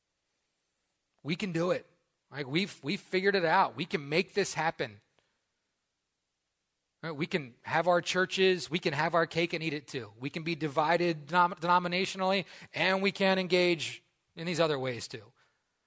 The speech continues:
Right? We can be over here in our sectarian ways. You can be over there in your sectarian ways. We can have white churches. We can have black churches.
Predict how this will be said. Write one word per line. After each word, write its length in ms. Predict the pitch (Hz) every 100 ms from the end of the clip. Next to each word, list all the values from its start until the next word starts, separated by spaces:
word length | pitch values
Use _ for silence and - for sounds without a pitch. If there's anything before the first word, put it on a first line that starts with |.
| _
Right? 200 | 156 165 - _
We 140 | 156
can 160 | 190 151
be 180 | 180 190
over 220 | 185 175
here 420 | 190 190 196 196
in 160 | 180 175
our 140 | 185
sectarian 580 | - 202 - 185 185 180
ways. 320 | 180 185 127
You 80 | 143
can 140 | 165
be 100 | 156
over 160 | 170 165
there 180 | 170 170
in 60 |
your 120 | 165
sectarian 440 | 165 175 165 170 170
ways. 180 | 170 135
We 120 | 160
can 120 | 190
have 120 | 170
white 240 | 160 170 175
churches. 340 | 170 165 156
We 100 | 156
can 140 | 170
have 160 | 170 151
black 240 | 170 160
churches. 460 | - 165 147 165 -